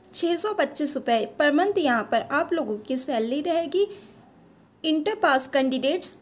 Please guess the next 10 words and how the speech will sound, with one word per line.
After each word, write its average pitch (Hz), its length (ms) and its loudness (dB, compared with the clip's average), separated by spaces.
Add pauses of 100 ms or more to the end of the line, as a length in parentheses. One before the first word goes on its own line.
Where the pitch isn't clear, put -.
यहाँ 247 180 0
पर 247 160 -2
अप्लाई 226 420 -2
कर 311 180 -2
सकते - 340 -4
हैं। 392 180 0 (400)
स्वीपर 349 460 -2
के 370 120 0
लिए 262 120 4
यहाँ 240 280 2